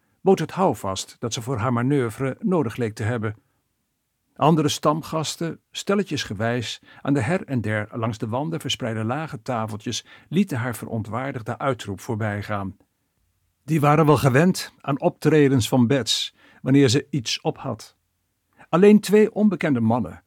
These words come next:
op veilige afstand samen aan de lange bar, gaven haar aandacht. Niet dat ze luisterde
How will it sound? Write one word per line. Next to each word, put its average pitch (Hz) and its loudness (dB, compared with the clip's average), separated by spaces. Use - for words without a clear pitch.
op 98 -12
veilige 123 0
afstand 113 -4
samen 165 -2
aan 107 -4
de 98 -4
lange 127 0
bar, 113 0
gaven 98 -4
haar 113 -2
aandacht. 95 -10
Niet 131 0
dat 113 -2
ze 110 -4
luisterde 113 -2